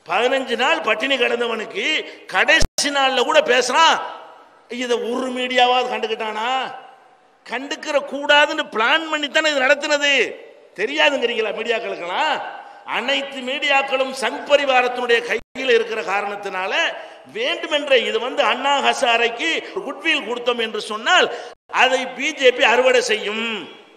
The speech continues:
ஏன் ஊழலுக்கு எதிராக நீ லோக்குபாலுங்கிறிய? நீ வந்து பி ஜே பி காரன் ஆட்சி பண்ணான்னு அப்ப நேத்தான் பிறந்தியா நீ? பி ஜே பி காரன் ஆட்சி பண்ண காலத்துல நீ உண்ணாவிரதம் இருந்தியா?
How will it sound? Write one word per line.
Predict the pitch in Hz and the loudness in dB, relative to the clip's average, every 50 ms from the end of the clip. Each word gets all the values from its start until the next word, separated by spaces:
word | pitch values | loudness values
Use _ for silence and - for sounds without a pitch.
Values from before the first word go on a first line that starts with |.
| _ _ _ _ _ _ | _ _ _ _ _ _
ஏன் | - 208 247 247 | -6 -4 -2 -2
ஊழலுக்கு | 226 190 208 254 294 302 302 294 285 285 | -2 -4 -6 -4 -4 -2 -2 -2 -2 0
எதிராக | 254 254 254 254 247 247 247 247 247 247 | 0 0 2 4 4 4 4 4 4 2
நீ | 247 240 | 0 0
லோக்குபாலுங்கிறிய? | 233 220 220 254 262 247 247 262 254 233 226 220 220 196 202 196 190 185 202 247 294 302 269 - - - - - - - _ _ _ _ _ _ _ _ _ | 0 2 4 4 4 2 0 -2 0 0 0 0 -2 -4 -4 -4 -4 -2 0 2 2 2 0 -2 -6 -14 -18 -20 -20 -20 _ _ _ _ _ _ _ _ _
நீ | 165 220 262 277 277 | -10 -8 -8 -6 -4
வந்து | 277 269 277 277 269 294 277 185 190 185 180 175 | -2 -2 -2 -2 -4 -6 -6 -6 -8 -14 -14 -10
பி | 175 226 262 277 | -8 -8 -6 2
ஜே | 311 302 285 | 4 4 6
பி | 285 277 269 | 4 2 0
காரன் | 262 262 254 240 233 | 2 2 4 4 4
ஆட்சி | 247 254 247 247 214 | 2 0 -2 -4 -2
பண்ணான்னு | 233 220 - _ 226 240 240 240 | 0 -2 0 _ -2 -4 -2 -2
அப்ப | 226 214 220 220 | -2 -4 -4 -6
நேத்தான் | 208 202 220 233 233 - 269 262 - | -4 -2 -2 -2 0 0 0 2 2
பிறந்தியா | - - 233 240 240 220 196 | 0 -2 -2 -2 -2 0 0
நீ? | 175 175 220 294 311 277 190 - - - - - - - _ _ _ - - - _ _ _ _ | 0 -2 -2 -2 -2 -2 -4 -6 -10 -14 -18 -20 -20 -20 _ _ _ -20 -20 -20 _ _ _ _
பி | - 202 247 277 294 | -14 -10 -8 -8 -4
ஜே | 294 302 285 277 | 4 4 6 6
பி | 285 277 269 | 6 2 -2
காரன் | 277 262 262 262 254 247 240 | 0 2 2 2 2 2 2
ஆட்சி | 240 254 247 - 262 | 2 2 0 -2 -4
பண்ண | 233 247 254 254 254 247 240 | -2 -2 -2 0 0 -2 -2
காலத்துல | 214 226 233 247 247 247 254 247 | 0 2 2 2 2 0 -2 -4
நீ | 247 240 | -4 -4
உண்ணாவிரதம் | 226 233 240 240 233 220 220 220 214 208 202 202 | -4 -4 -4 -4 -4 -2 -2 -4 -4 -6 -6 -8
இருந்தியா? | 202 208 202 202 196 208 254 302 311 254 - | -8 -8 -8 -4 -2 2 2 4 2 2 0